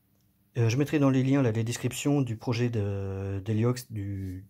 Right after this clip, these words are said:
du même dé électronique. Puisque bah, du coup je lui ai piqué son exemple entre guillemets, euh, pour tester le shield. Donc manifestement ça marche parfaitement bien. Et aussi un autre, euh, avantage,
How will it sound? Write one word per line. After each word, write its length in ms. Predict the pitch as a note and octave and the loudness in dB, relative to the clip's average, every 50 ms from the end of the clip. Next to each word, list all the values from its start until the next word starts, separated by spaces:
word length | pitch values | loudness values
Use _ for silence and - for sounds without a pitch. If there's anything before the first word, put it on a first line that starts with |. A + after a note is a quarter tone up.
| _ - | _ -6
du 120 | A#2 G#2+ | 0 4
même 200 | A#2+ C#3 D3+ D3+ | 4 4 4 4
dé 60 | C#3+ | 2
électronique. 600 | C3+ B2+ B2 B2 - A#2 G#2 G#2+ B2 D3+ - - _ - _ _ _ _ _ _ _ _ _ _ _ _ _ _ _ _ _ - | 2 0 0 -2 -2 -2 0 2 0 0 -2 -6 _ -20 _ _ _ _ _ _ _ _ _ _ _ _ _ _ _ _ _ -20
Puisque 180 | A#2 - - | -16 -6 -2
bah, 180 | A2 G#2+ G2+ G2 | 0 0 0 0
du 160 | F#2+ G#2+ A2 | -2 -4 -4
coup 160 | G#2+ - C3 | -2 0 0
je 80 | A#2+ G#2+ | 0 0
lui 80 | G2 G2 | -2 -6
ai 40 | |
piqué 340 | F2+ - - A#2+ A2 - A#2+ | -8 -8 -10 -8 -2 -2 -2
son 180 | G#2+ - A#2 G#2+ | 0 2 2 2
exemple 420 | G#2 G2 - A#2+ A#2+ A#2 A2+ - G#2+ | 0 0 2 2 2 2 2 -2 -6
entre 160 | G2 - - | -4 -4 -4
guillemets, 400 | G#2+ G#2 G#2+ A2+ A#2 A2+ A2 G#2+ G2+ | -2 2 2 2 4 4 2 0 -2
euh, 480 | F#2+ F#2 F#2 F#2 F#2 F2+ F2+ F2 F2 F2 - _ _ _ _ _ _ | -4 -6 -6 -6 -6 -6 -8 -8 -10 -12 -14 _ _ _ _ _ _
pour 140 | - A2 G#2+ | -12 -12 -8
tester 240 | - G#2 - - A#2 | -8 -8 -4 -2 -2
le 100 | G2+ G2+ | -2 -2
shield. 320 | - - A#2 C#3 D3 - - _ _ _ _ _ _ _ _ _ _ _ _ _ _ _ _ _ _ _ _ _ _ _ _ _ _ _ _ _ _ _ _ _ _ _ _ _ _ _ _ _ _ _ - - A2+ | -4 -4 -6 -6 -6 -10 -18 _ _ _ _ _ _ _ _ _ _ _ _ _ _ _ _ _ _ _ _ _ _ _ _ _ _ _ _ _ _ _ _ _ _ _ _ _ _ _ _ _ _ _ -16 -6 -2
Donc 160 | A#2 G#2+ G2+ | 0 2 2
manifestement 460 | G#2+ G#2+ G#2+ A2+ G#2+ - A#2 A#2+ A#2+ | 4 2 2 0 0 2 2 0 2
ça 80 | - G2 | 0 -2
marche 160 | F#2+ - - | -4 -4 -6
parfaitement 340 | C3+ A#2+ A2+ G#2+ - G#2+ G2 | -6 -6 -4 -2 -2 -2 -2
bien. 220 | G2 G2+ B2 B2+ - _ _ _ _ _ _ _ _ _ _ _ _ _ _ _ _ _ _ _ _ _ _ _ - C3 | -2 -4 -6 -6 -10 _ _ _ _ _ _ _ _ _ _ _ _ _ _ _ _ _ _ _ _ _ _ _ -4 -2
Et 60 | C3 | -2
aussi 200 | C3+ C3 - F#3+ | -2 0 2 4
un 140 | D#3+ C3 C3+ | 4 6 4
autre, 220 | C3+ C3+ - C3+ | 2 2 0 0
euh, 200 | B2 A#2 A2+ A2+ | 2 4 4 4
avantage, 500 | G#2+ G#2 A2 G#2+ - E3+ E3+ F3 - G3 | 2 2 0 0 0 0 0 0 -2 -6